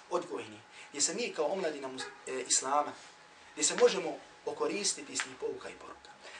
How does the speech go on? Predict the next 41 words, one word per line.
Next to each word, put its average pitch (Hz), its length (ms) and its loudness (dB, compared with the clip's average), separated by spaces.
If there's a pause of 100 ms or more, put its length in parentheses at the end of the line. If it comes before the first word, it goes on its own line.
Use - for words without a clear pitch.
(120)
Draga 226 240 8
braćo, 196 240 0
prva 175 240 -2
povuka - 320 -2 (760)
i - 60 -20
poruka 147 280 -8 (100)
koju 143 140 -2
možemo 165 300 -2
zapaziti 147 440 -2
u 131 40 -8
ovom, 120 120 -10 (720)
u 160 80 8
ovom 139 180 8
događaju - 440 -4 (500)
jeste 180 320 2 (560)
važnost 143 380 -4
namaza 110 380 -6 (1000)
i 147 60 -6
da 143 100 -2
čovjek 175 280 -2
čuva 147 220 -2
svoj 110 220 -6
namaz. - 360 -10 (840)
Znači, 156 220 -4
pogledajte 214 340 2
u 143 40 0
hadisu 156 280 -2
koji 147 140 0
smo 131 260 -8
spomenuli, 156 480 -6
hadis 160 260 -4
koji 131 160 -2
Buhari, 143 340 0
Muslim 156 260 -2
od 123 80 -4
Abdullah 139 320 2
ibn 139 140 -10
Umara, 131 220 -4 (100)
radijallahu - 400 -4
ta'ala 123 180 -6
anhu. 120 260 -10